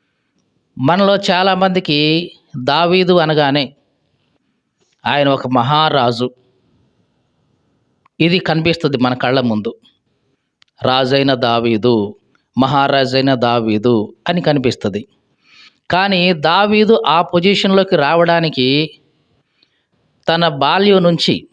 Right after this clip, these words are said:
ఎన్ని కష్టాలు పడ్డాడో అది మాత్రం ఎవ్వరికీ కనిపించదు.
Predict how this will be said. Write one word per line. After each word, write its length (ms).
ఎన్ని 280
కష్టాలు 560
పడ్డాడో 760
అది 180
మాత్రం 360
ఎవ్వరికీ 540
కనిపించదు. 640